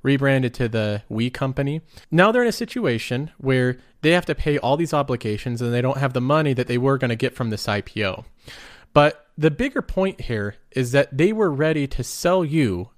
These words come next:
their company at a forty-seven billion dollar valuation.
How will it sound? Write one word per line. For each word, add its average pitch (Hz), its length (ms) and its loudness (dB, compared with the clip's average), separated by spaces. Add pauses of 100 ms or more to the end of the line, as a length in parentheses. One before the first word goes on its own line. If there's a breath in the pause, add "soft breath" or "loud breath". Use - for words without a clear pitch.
their 135 240 2
company 143 640 -4
at 117 140 0
a 117 40 0
forty-seven 135 800 -2
billion 113 340 -2
dollar 101 280 -2
valuation. 90 720 -6